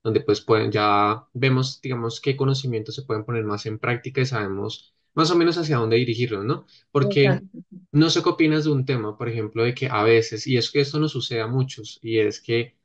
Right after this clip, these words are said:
Speaker 1: a la hora, digamos, de estudiar, y sobre todo para estos temas, para este examen,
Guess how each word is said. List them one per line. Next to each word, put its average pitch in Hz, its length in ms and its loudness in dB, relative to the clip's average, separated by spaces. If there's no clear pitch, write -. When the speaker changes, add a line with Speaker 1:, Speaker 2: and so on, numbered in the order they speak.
Speaker 1:
a 127 80 0
la 123 100 4
hora, 123 140 4
digamos, 120 320 4
de 123 80 -2
estudiar, 110 600 -2
y 113 40 -10
sobre 107 260 -4
todo - 180 -4
para 120 160 0
estos 110 240 -6
temas, 107 220 -6
para 104 140 -8
este 113 160 -10
examen, 110 440 -4